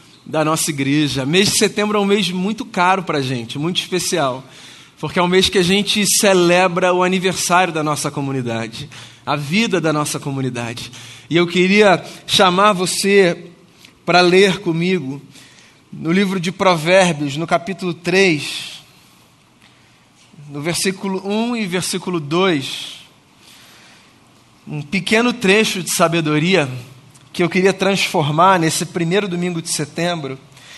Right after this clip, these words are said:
na expressão do meu desejo nesse aniversário da nossa igreja que a gente começa a celebrar, e a gente vai celebrar de muitas formas, cultos, almoço,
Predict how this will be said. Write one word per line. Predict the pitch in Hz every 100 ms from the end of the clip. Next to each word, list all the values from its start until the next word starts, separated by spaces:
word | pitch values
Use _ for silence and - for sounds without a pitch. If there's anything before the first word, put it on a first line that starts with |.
| -
na | 143 175
expressão | - - 185 180 190 202
do | 190
meu | 175 190
desejo | 185 180 147 151 165 151 180 170 - - - - -
nesse | 151 156
aniversário | 175 160 160 - 165 160
da |
nossa | 160 160 165
igreja | 147 156 147
que | 147
a |
gente | 156 156
começa | 156 147 151 147
a |
celebrar, | - 147 135 131 156
e | 151
a |
gente | 147 -
vai | 160
celebrar | - 156 156 160
de | 151
muitas | 165 175 160
formas, | - 156 147 123 117
cultos, | - 170 180 151 139
almoço, | 135 139 160 156 - 147